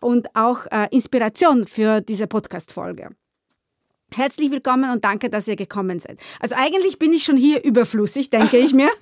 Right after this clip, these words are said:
<laughs> weil mit so, so zwei professionellen Gästen könnte ich schon nach Hause gehen,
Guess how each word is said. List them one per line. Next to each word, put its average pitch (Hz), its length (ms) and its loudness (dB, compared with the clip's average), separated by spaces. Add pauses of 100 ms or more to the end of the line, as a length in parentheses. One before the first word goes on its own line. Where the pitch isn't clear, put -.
<laughs> - 220 -8 (120)
weil 302 160 4 (340)
mit 285 240 2
so, 294 60 2 (200)
so 277 440 2
zwei 254 280 0
professionellen 277 920 0 (240)
Gästen 247 800 -2
könnte 240 240 -4
ich 294 80 -2
schon 277 100 -2
nach 240 140 0
Hause 233 280 0
gehen, 311 240 0